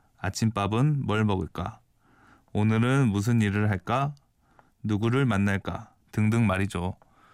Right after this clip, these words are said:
그런데 어떤 선택을 하느냐에 따라서 작게는 에피소드가 생길 수도 있고 크게는 인생이 바뀔 수 있다는 것을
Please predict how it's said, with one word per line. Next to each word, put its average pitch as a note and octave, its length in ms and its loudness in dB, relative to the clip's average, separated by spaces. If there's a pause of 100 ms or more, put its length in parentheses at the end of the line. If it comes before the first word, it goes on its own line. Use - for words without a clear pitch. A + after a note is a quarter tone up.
(760)
그런데 A#2 800 0 (140)
어떤 B2+ 400 -2
선택을 C3+ 440 0
하느냐에 C#3 520 2
따라서 G2+ 680 -2 (320)
작게는 G2+ 680 0
에피소드가 G#2+ 680 -2
생길 A#2 260 0
수도 G#2+ 280 -4
있고 C#3+ 440 -2 (440)
크게는 C#3+ 640 2
인생이 A2+ 420 2
바뀔 A2 340 -4
수 B2 220 -2
있다는 G2+ 380 2
것을 F#2+ 420 0